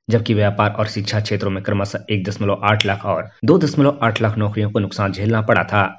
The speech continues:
दूसरी ओर, इसी अवधि के दौरान वित्तीय सेवा क्षेत्र में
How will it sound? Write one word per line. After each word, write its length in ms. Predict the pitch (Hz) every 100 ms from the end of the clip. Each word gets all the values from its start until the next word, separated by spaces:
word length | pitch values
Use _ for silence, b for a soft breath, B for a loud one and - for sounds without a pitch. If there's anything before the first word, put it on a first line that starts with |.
| _
दूसरी 340 | 110 110 113 101
ओर, 200 | 104 95 B B _
इसी 200 | 120 127
अवधि 260 | 117 113 110
के 120 | 113
दौरान 300 | 107 104 107
वित्तीय 260 | 104 107 107
सेवा 220 | 107 101
क्षेत्र 340 | 104 117 104 90
में 180 | 82